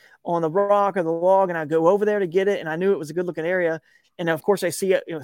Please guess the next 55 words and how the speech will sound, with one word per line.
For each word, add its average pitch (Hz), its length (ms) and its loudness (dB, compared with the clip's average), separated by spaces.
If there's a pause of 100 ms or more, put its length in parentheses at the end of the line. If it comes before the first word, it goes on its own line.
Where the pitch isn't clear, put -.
(120)
big 180 180 0
ones 165 180 -4
swimming 180 260 -6
away. 170 320 0
Not 240 160 -6
like 160 140 -6
a 143 40 -4
giant, 151 340 -8
but 170 100 -6
the 180 120 -6 (120)
good 233 100 6
ones, 151 180 -6
like 151 120 -8
sixteen 185 380 -8
inchers 185 280 -6
again. 196 240 -2
I'm 180 60 -8
like, 139 180 -16
"Dang 220 280 -10
it, 151 140 -14
man. 160 220 -16
I 160 60 -12
need 208 200 -6
these 196 160 -6
fish." - 300 -4
I 156 60 -12
got, 160 100 -6
like, 156 140 -6 (400)
twelve, 214 400 2
thirteen 214 320 0
inchers 196 260 -4
on 165 80 -4
my 156 60 -4
stringer 165 340 -8
still 160 320 0 (480)
from 180 80 -8
that - 160 -6
first 214 240 -2
place. 165 400 -2 (500)
And 180 380 -2
I 170 60 -2
just 208 260 -2 (720)
kept, 240 380 -2 (480)
you 240 100 -8
know 247 60 2
how 180 60 4
it 160 80 2
is, 160 140 4
man. 165 160 -4
You 170 60 -4
fish 196 200 -2
skinny 202 260 -2
water, 196 240 4
there's 175 160 -2
only 196 300 -6